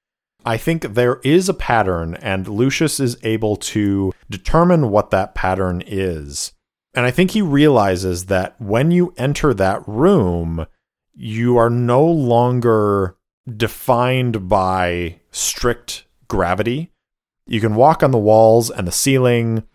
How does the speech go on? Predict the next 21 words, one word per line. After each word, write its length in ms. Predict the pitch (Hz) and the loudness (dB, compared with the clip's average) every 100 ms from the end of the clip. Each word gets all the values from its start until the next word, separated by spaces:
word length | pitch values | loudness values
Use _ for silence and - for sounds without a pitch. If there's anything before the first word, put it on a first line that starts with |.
| _ - | _ -8
and 140 | 95 | -6
the 20 | |
floor, 640 | 87 123 120 120 117 113 110 | -6 -2 2 6 6 6 4
and 240 | - 104 | 0 -2
there 160 | 104 101 | 2 2
are 120 | 104 | 0
all 280 | 110 117 139 | 2 4 4
these 240 | 139 120 | 2 -2
pulsating 720 | - - 139 - 156 143 127 | -6 0 0 2 0 0 0
different 560 | 104 117 - 127 110 104 | 0 0 0 0 0 -2
symbols. 920 | - - 196 185 92 85 85 85 - - | -6 0 2 2 2 2 -2 -6 -10 -6
And 180 | 120 | -2
so 360 | 117 - 123 117 | 0 4 6 4
the 180 | 104 110 | 2 0
path 640 | - - 143 170 202 - | -2 -4 0 0 -2 -4
that 180 | 160 156 | -4 -2
you 140 | 135 | -4
take 480 | 127 - - 131 110 | -4 -6 0 0 0
through 800 | - - - 107 113 131 156 185 | -8 -14 -8 -4 0 2 2 0
this 480 | 151 107 104 - - | -2 0 0 -2 -8
room 760 | 101 120 160 95 80 80 80 | -2 2 2 0 -4 -6 -8